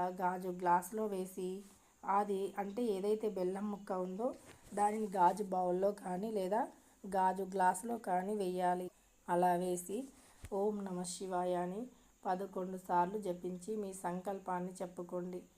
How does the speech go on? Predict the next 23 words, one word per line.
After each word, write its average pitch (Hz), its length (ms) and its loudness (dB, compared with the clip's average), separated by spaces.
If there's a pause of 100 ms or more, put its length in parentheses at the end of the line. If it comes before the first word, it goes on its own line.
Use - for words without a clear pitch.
(300)
మీ 202 160 -2
కోరికను 208 520 -4
చెప్పుకోండి, 185 640 -6
మీ 214 140 -2
సమస్యను 185 540 -6
చెప్పుకోండి. 180 680 -6 (520)
తర్వాత 220 460 0 (640)
పరమేశ్వరుని 233 840 0
ముందు 190 380 -4
ఒక 180 180 -4
దీపాన్ని 180 560 -4
వెలిగించి 180 580 -4 (580)
నీలిరంగు 240 680 2
పుష్పాన్ని 185 580 -4
కానీ 180 380 -2 (460)
లేదా 185 280 -4
మీకు 190 340 -2 (640)
అందుబాటులో 240 800 0
ఉండే 190 340 -2 (480)
పుష్పాన్ని 240 580 2
కానీ 185 380 0
పరమేశ్వరునికి 190 960 -2
సమర్పించండి. 185 840 -2